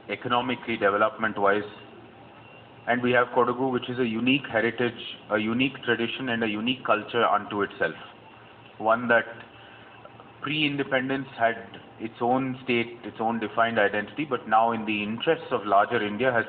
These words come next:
come together with Karnataka and come together with India as well, because now we understand that our greatest age was when we were all one as Bharat.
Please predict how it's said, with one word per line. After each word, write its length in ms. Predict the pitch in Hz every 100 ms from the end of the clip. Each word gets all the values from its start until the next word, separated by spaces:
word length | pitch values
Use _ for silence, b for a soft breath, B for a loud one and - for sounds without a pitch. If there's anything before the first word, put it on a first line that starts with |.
| -
come 200 | 110 120
together 300 | 113 104 110
with 140 | 104
Karnataka 680 | - 101 95 98 95 98 127 - B B B B
and 180 | - 120
come 180 | 113 107
together 280 | 117 107 107
with 140 | 107 101
India 360 | 98 117 131
as 140 | 104 104
well, 220 | 156 160 - B B B B -
because 260 | 123 135 117
now 160 | 120 120
we 140 | 123
understand 720 | 110 110 117 - 120 117 110 -
that 140 | 107 101 - - - - - - - -
our 160 | 104 104
greatest 400 | 110 117 123 113
age 260 | 110 113 113
was 140 | 107 101
when 200 | 101 101
we 120 | 101
were 160 | 98 95
all 240 | 95 101
one 320 | 90 95 98
as 120 | 92 95
Bharat. 340 | 82 87 85